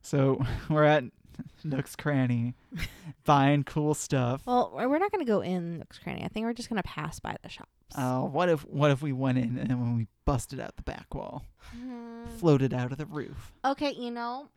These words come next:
Speaker 2: I would be okay with that.
Speaker 1: Yeah.
Speaker 2: I would be okay with going through Nook's Cranny.
Speaker 1: Mm-hmm.
Speaker 2: If
Speaker 1: Yeah, I don't really know how we could go in and out. What's
Speaker 2: Well,
Speaker 1: your
Speaker 2: we,
Speaker 1: idea?
Speaker 2: we could just kind of float, have, okay, th-, so the scene after we go through, through when we, to make that turn.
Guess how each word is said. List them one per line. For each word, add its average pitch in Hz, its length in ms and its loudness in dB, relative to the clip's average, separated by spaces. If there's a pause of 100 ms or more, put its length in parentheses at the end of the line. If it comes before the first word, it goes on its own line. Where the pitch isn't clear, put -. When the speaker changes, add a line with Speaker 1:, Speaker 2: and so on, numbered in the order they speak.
Speaker 2:
I 214 120 -8
would 233 120 -8
be 285 140 -2
okay 285 300 -4
with 214 180 -4
that. 190 340 -4 (360)
Speaker 1:
Yeah. 135 180 -2
Speaker 2:
I 196 40 -2
would 220 160 -2
be 247 140 -2
okay 247 220 -6
with 214 180 -6
going 202 320 -6
through 208 520 -8
Nook's 190 260 -14
Cranny. 170 480 -14 (120)
Speaker 1:
Mm-hmm. 127 240 -4 (680)
Speaker 2:
If 196 560 -8
Speaker 1:
Yeah, 131 200 -6
I 139 60 -2
don't 151 180 2
really 135 220 0
know 120 160 -2
how 120 160 -4
we 117 100 -8
could 117 120 -16
go - 200 -12
in 50 100 -14
and - 100 -14
out. - 220 -14 (880)
What's 160 120 -10
Speaker 2:
Well, 240 80 -6
Speaker 1:
your 139 80 -8
Speaker 2:
we, 123 60 -10
Speaker 1:
idea? 277 340 -6
Speaker 2:
we 269 100 -14
could 359 160 -12
just 311 340 -8
kind 240 220 -10
of 226 80 -12
float, 226 440 -8
have, 226 320 -2 (200)
okay, 214 220 -8
th-, 196 100 -8
so 202 160 -8
the 196 100 -10
scene 233 460 -4
after 214 500 -4
we 208 160 -8
go 196 200 -6
through, 202 420 -6 (240)
through 196 380 -8
when 190 180 -4
we, 180 300 -8
to - 180 -14
make 196 180 -10
that 220 200 -10
turn. 185 540 -8